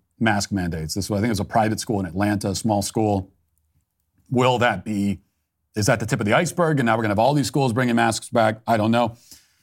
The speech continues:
The question, and I mean, there's no doubt that, that the, the, the powers that be, the elites, would like to, you know, they, they, they'd like to go back to the,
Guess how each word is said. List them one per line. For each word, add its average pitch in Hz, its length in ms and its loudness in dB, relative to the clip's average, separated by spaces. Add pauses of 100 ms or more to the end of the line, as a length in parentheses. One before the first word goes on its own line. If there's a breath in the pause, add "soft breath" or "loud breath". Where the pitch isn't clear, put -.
(280 soft breath)
The 127 80 2
question, 135 920 2 (960)
and 156 160 4
I 156 40 2
mean, 156 100 6
there's 135 180 2
no 202 180 4
doubt 123 440 2 (1080)
that, 120 440 2 (1500)
that 123 300 2
the, 123 100 -4
the, 113 580 -2
the 107 100 0
powers 131 320 4
that 113 140 0
be, 110 160 2
the 104 100 2
elites, 104 420 0
would 101 160 -2
like 117 240 2
to, 107 280 -2 (600)
you 120 100 -4
know, 92 120 -2
they, 107 140 0 (100)
they, 107 260 0 (840)
they'd 123 140 2
like 143 160 2
to - 60 -10
go 147 120 2
back 123 260 2
to 123 120 -4
the, 110 140 -4